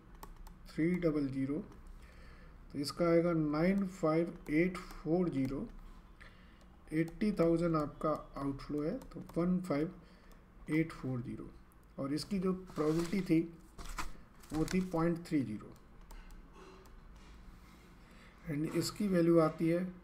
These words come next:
फ़ोर नाइन फ़ाइव सिक्स ज़ीरो। तो this comes to one zero four one double zero, एटी थाउजेंड आपका आउटफ्लो है।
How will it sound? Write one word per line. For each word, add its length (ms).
फ़ोर 440
नाइन 360
फ़ाइव 300
सिक्स 360
ज़ीरो। 340
तो 80
this 200
comes 300
to 60
one 280
zero 260
four 320
one 480
double 300
zero, 240
एटी 360
थाउजेंड 420
आपका 340
आउटफ्लो 540
है। 220